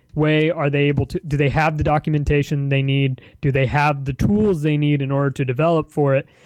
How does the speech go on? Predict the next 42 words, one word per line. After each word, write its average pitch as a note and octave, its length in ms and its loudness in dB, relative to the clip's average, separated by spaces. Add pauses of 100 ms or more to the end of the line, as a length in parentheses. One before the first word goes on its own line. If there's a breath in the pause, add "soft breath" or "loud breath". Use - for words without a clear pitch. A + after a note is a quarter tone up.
(200 soft breath)
And D3+ 200 0
so, D3 500 0 (300)
um, C#3 480 0 (140)
people D#3+ 440 2
just C#3+ 320 -4
want D#3 200 -2
me, C#3+ 220 0 (240)
a D#3 60 0
lot D#3+ 160 2
of E3+ 60 -2
people D#3+ 220 0
ask D3 200 0
me, B2+ 180 -2
like, C3 320 -2
to - 80 -6
just C3+ 300 -2 (520)
throw E3 240 2
everything D3 420 -2
out C#3 240 -2
there C3 340 0 (320 soft breath)
in C3 240 0
one C#3+ 360 2
big C3+ 440 0 (100)
release C#3+ 400 0
party. B2+ 440 -2 (360 soft breath)
But C#3 120 0
I'm C#3 100 2
like, C3 240 0
you D#3+ 160 0
know, D3+ 320 2
if E3 180 -2
I E3 140 2
throw F#3+ 180 0
it F3 60 0
out F3+ 220 0
there D3+ 240 0
without D#3 480 0 (120)
enough D#3 400 -2
documentation, D#3 760 0
this F3+ 180 -2
is F#3+ 100 -2
actually E3+ 540 2